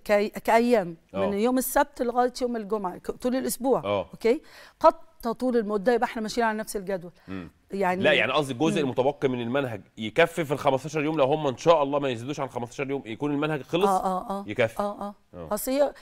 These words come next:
Speaker 1: إحنا بنتكلم على ثانوية عامة، فاضل
Speaker 2: آه، أنا بتكلم على
Speaker 1: الوحدة،
Speaker 2: ثانوية عامة، آه.
Speaker 1: آه، الوحدة الأخيرة، لا،
Speaker 2: آه.
Speaker 1: نخلصها إن شاء الله.
Speaker 2: تخلص في الخمستاشر
Speaker 1: نخلصهم
Speaker 2: يوم.
Speaker 1: ونراجع لهم ونحل أ-، أسئلة. يعني قد، لو المدة إن شاء الله طالت،
Speaker 2: مم.
Speaker 1: يبقى إحنا برضو معاكم.
Speaker 2: آه.
Speaker 1: قسرت، إحنا معاكم.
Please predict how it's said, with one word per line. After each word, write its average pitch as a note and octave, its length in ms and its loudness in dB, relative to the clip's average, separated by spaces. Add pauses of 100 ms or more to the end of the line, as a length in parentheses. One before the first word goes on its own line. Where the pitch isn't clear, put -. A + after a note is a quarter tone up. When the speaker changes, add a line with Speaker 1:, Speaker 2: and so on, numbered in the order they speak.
(140)
Speaker 1:
إحنا A3 160 -6
بنتكلم A3 500 -2
على G#3 140 -4
ثانوية A#3 260 -2
عامة، A#3+ 240 2
فاضل A#3 200 2
Speaker 2:
آه، D3+ 60 8
أنا E3 80 6
بتكلم G#3 140 8
على F3+ 80 6
Speaker 1:
الوحدة، G3+ 220 4
Speaker 2:
ثانوية E3 120 0
عامة، E3+ 140 -2
آه. A#4 40 2
Speaker 1:
آه، A4+ 60 2
الوحدة E4 280 2
الأخيرة، C4 440 -2
لا، A3+ 160 -2
Speaker 2:
آه. G3+ 40 0
Speaker 1:
نخلصها A#3+ 540 -2
إن G3+ 40 -6
شاء - 200 -8
الله. A#3 180 -6
Speaker 2:
تخلص D3+ 280 0
في B2 60 -14
الخمستاشر C3 380 -2
Speaker 1:
نخلصهم C4+ 260 4
Speaker 2:
يوم. B3 100 2
Speaker 1:
ونراجع A#3 280 2
لهم A#3 300 2
ونحل A#3 500 -2
أ-، - 300 -8
أسئلة. A#3 400 -2 (420)
يعني G3 200 -6
قد، C4+ 300 2
لو A#3 200 6
المدة A#3 300 4
إن G#3+ 80 0
شاء A3 180 2
الله A3 160 0
طالت، A3 460 0
Speaker 2:
مم. G#3+ 60 -6
Speaker 1:
يبقى - 100 -6
إحنا G#3 120 -8
برضو G3+ 240 0
معاكم. A#3 320 -2 (360)
Speaker 2:
آه. - 140 -2
Speaker 1:
قسرت، A3+ 440 0
إحنا G#3 200 -8
معاكم. A3 320 -4